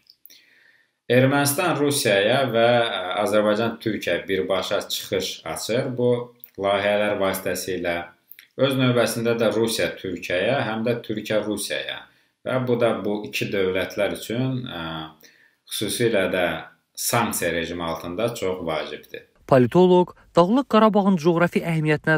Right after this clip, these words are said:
Speaker 2: toxunaraq nəzərə çatdırdı ki, bu bölgə Rusiya, Türkiyə, İran və Çin arasında yeni nöqtəyə çevrilə bilər.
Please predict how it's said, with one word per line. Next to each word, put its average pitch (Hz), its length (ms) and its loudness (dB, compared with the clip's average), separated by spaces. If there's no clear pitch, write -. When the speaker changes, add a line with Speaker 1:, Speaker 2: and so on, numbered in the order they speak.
Speaker 2:
toxunaraq 156 560 0
nəzərə 127 320 2
çatdırdı 127 480 2
ki, 185 200 4
bu 247 180 6
bölgə 147 540 6
Rusiya, 156 640 2
Türkiyə, 143 560 2
İran 139 400 4
və 135 180 4
Çin 127 240 0
arasında 147 720 2
yeni 226 260 4
nöqtəyə 131 400 2
çevrilə 127 480 2
bilər. 120 380 2